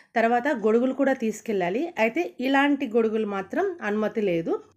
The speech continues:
ఇలా షార్ప్‌గా ఉండే అయితే అనుమతి లేదండి. ఆ తర్వాత మనము స్నాక్స్ తీసుకెళ్ళొచ్చు, వాటర్ బాటిల్స్, కూల్ డ్రింక్స్ తీసుకెళ్ళొచ్చు. కానీ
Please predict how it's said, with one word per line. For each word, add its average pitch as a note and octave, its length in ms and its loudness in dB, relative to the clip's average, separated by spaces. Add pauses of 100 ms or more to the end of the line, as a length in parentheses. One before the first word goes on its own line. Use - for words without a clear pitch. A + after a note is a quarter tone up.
(140)
ఇలా B3 160 4
షార్ప్‌గా A#3 500 0
ఉండే A3 200 0
అయితే F#3+ 360 -2 (160)
అనుమతి G3 320 -4
లేదండి. E3+ 440 -2 (400)
ఆ G3+ 80 -2
తర్వాత B3+ 540 0
మనము G#3 360 0
స్నాక్స్ A3 480 0
తీసుకెళ్ళొచ్చు, A#3 580 -2
వాటర్ G#3 320 0
బాటిల్స్, G#3+ 460 -2
కూల్ G#3 240 0
డ్రింక్స్ G#3 300 -2
తీసుకెళ్ళొచ్చు. G3 600 -2
కానీ A3+ 420 0